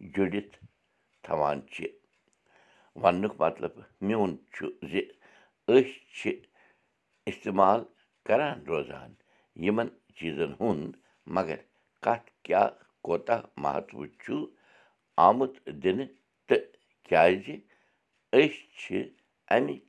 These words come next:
نِشہِ سٮ۪ٹھاہ دوٗر تہٕ چھِ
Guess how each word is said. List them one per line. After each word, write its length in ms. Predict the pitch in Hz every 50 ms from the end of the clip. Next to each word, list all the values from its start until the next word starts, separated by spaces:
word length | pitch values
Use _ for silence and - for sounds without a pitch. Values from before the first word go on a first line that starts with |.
| _
نِشہِ 400 | - 87 82 69 - - - - - - _ _ _
سٮ۪ٹھاہ 340 | _ - 123 120 - 87 78
دوٗر 460 | 82 - - - 95 98 85 73 60 50 50 - _ _ _ _ _ _ _
تہٕ 200 | - - 92 - - - _ _ _ _ _ _ _ _ _ _ _ _
چھِ 40 | -